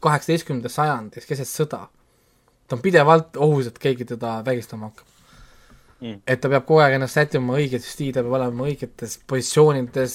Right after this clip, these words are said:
Speaker 1: inimestega, tal on kogu aeg olemas kaitse ja, ja nii edasi, nii edasi. Et noh, et see ei ole nagu umbes, ma kutsun politsei.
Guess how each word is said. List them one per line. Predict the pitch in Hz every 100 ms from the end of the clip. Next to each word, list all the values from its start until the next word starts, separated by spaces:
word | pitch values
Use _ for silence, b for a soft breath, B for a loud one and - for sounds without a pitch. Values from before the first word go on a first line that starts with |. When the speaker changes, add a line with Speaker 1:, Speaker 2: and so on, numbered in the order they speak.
| - 143
Speaker 1:
inimestega, | 143 127 - 135 123 123 B B -
tal | 131 131
on | 127
kogu | 147
aeg | 139 139
olemas | 139 127 123 - - 131
kaitse | 151 151 - 139
ja, | 117 117 117 117 120
ja | 120
nii | 139
edasi, | 139 117 123
nii | 139
edasi. | 123 117 120
Et | 120 -
noh, | 131 127 123
et |
see | 139
ei | 147
ole | 127
nagu | 120 123
umbes, | 123 120
ma | 131
kutsun | 143 127
politsei. | - 247 240 - 110